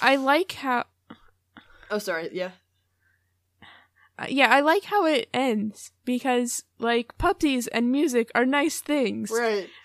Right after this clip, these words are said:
Speaker 1: And it just, I don't know, it just, it somehow makes, like, the fact that the last two lines are, "It, and it dreams of puppies and it, it's filled with music." I mean, it just makes it feel hopeful, even though the rest of it is about, like,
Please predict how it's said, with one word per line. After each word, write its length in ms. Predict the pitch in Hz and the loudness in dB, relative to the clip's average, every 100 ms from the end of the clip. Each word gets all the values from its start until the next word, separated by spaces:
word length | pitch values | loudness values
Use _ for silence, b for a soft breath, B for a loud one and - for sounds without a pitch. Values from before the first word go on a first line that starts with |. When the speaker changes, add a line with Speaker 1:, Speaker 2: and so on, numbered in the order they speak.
| - | -6
Speaker 1:
And 180 | 226 240 | -2 0
it 100 | 247 | -2
just, 380 | 262 285 - - _ - | -2 -2 -4 -10 _ 0
I 80 | |
don't 80 | 285 | 2
know, 140 | 302 285 | 4 6
it 120 | 277 | 4
just, 240 | 320 294 - B B | 2 -2 -8 B B
it 180 | - 285 | -6 -4
somehow 640 | - 320 339 339 320 294 254 | 2 2 2 0 2 2 0
makes, 440 | 226 247 262 - - _ _ | 0 0 -2 -8 -12 _ _
like, 220 | - 254 254 | 0 0 2
the 140 | 262 | 0
fact 300 | 294 285 - | 4 2 2
that 120 | 320 | -2
the 100 | 294 | 0
last 380 | 247 233 254 - | 2 2 2 -2
two 160 | - 262 | -2 0
lines 420 | 220 226 240 254 | 2 2 2 2
are, 260 | - 202 196 | 0 -2 0
"It, 180 | 214 - | -2 -2
and 160 | - 240 | -2 0
it 140 | 240 | 0
dreams 400 | 202 220 240 254 | -2 -2 0 0
of 160 | 254 233 | -2 -6
puppies 440 | - 240 247 226 | -6 -6 -4 -6
and 160 | - 214 | -6 -4
it, 140 | 214 - _ _ - | -4 -6 _ _ -10
it's 220 | 220 - | -8 -8
filled 240 | - 226 | -2 0
with 180 | 226 214 | 0 -2
music." 580 | 202 208 226 208 - - b b b b b _ _ _ _ - | -4 -4 -4 -4 -6 -12 b b b b b _ _ _ _ -4
I 100 | 254 | -2
mean, 260 | 269 262 - _ _ | -2 -4 -8 _ _
it 120 | - 240 | -4 0
just 240 | 311 - | 0 2
makes 260 | 285 294 277 | 0 0 -2
it 100 | 247 | -4
feel 260 | 285 254 | 2 2
hopeful, 600 | 226 285 311 - 226 208 - | 2 0 0 0 0 0 -2
even 320 | 240 240 254 | -4 -2 0
though 160 | 247 254 | 2 2
the 160 | 226 | 2
rest 340 | 214 233 - - | 2 0 0 -4
of 140 | 233 | -2
it 160 | 240 - | -2 -2
is 160 | 226 | -4
about, 420 | 233 233 226 226 | -2 0 2 0
like, 480 | 220 220 220 - - | -2 -2 -2 -6 -16